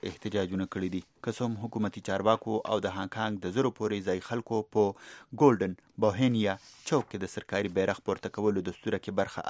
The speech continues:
اخیستې، خو په زرګونو خلکو بل اړخ ته مظاهره کړې. د هانګ کانګ ډېر خلک د چین حکومت په دغه هیواد د نگرانۍ مخالفت کوي او فکر کوي د هانګ کانګ چیف اگزیکیوټیو یا انتظامی مشر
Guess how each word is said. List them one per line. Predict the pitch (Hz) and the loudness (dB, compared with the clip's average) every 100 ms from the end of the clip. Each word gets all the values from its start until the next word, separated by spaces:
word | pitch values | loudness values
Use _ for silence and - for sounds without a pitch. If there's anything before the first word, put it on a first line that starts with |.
| 87 | -4
اخیستې، | 127 - 123 - - - | -4 -2 -4 -4 -14 -10
خو | - - | -8 -6
په | 92 | -4
زرګونو | 90 92 92 - 117 | -4 -2 -4 -2 -4
خلکو | 110 113 - - 98 | 0 -4 -4 -6 -4
بل | 85 | -2
اړخ | 82 - - | -4 -4 -6
ته | 92 | -4
مظاهره | 92 90 107 95 | -2 -2 -2 -4
کړې. | 90 90 - _ _ | -4 -4 -6 _ _
د | 110 | -2
هانګ | 113 117 | 0 -2
کانګ | 127 123 120 | 0 0 0
ډېر | 113 | -2
خلک | 131 123 - | 0 0 -2
د | 110 | -6
چین | - 127 101 | -4 -6 -6
حکومت | - 110 113 - | -2 -2 0 0
په | 98 | 0
دغه | 92 90 95 | 0 -4 -4
هیواد | 98 110 110 - - - 113 | 4 4 4 -4 -20 -10 -2
د | 98 | 0
نگرانۍ | 95 95 101 120 104 | 2 2 2 2 0
مخالفت | 85 95 92 - 113 - | -2 0 0 -2 -4 -4
کوي | 92 90 - _ - | -8 -8 -12 _ -2
او | 95 - | -2 0
فکر | 139 131 - | -2 -2 -2
کوي | 123 123 - - - | -2 -2 -8 -20 -2
د | 101 | 0
هانګ | 95 92 113 | 0 -2 0
کانګ | 107 - | -2 0
چیف | 110 - 87 | -4 -4 -8
اگزیکیوټیو | - 98 127 120 - 120 113 | -6 -4 -4 -4 -4 -2 2
یا | 101 101 104 | 0 0 -4
انتظامی | 95 92 92 92 95 92 | -6 -6 -4 -2 -2 0
مشر | 120 - 123 | 0 2 0